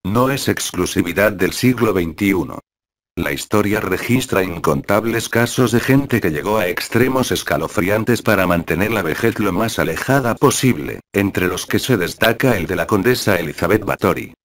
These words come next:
Nacida en mil quinientos sesenta, en una familia distinguida con personajes tales como un tío rey de Polonia, desde temprano, la vida de esta mujer estuvo teñida por el lujo y el sadismo.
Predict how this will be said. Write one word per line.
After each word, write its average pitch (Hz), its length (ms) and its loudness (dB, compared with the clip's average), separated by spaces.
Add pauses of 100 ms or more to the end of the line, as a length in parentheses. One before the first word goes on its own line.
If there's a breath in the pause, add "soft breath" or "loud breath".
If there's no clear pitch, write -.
(500)
Nacida 92 520 0
en 71 180 -10
mil 101 220 -4
quinientos 101 540 -2
sesenta, 117 580 -2 (100)
en 87 160 2
una 104 200 0
familia 87 480 -4
distinguida 101 680 0
con 87 220 -2
personajes 101 760 -2
tales 110 400 0
como 92 260 0
un 101 240 -2
tío 135 260 2
rey 104 280 0
de 85 120 -4
Polonia, 113 600 -2 (140)
desde 95 360 0
temprano, 110 680 0 (120)
la 85 120 2
vida 104 280 2
de 80 160 -2
esta 104 240 -2
mujer 120 380 2
estuvo 127 440 2
teñida 95 480 0
por 92 140 0
el 90 100 -2
lujo 98 300 2
y 98 80 2
el 87 160 2
sadismo. 85 600 -2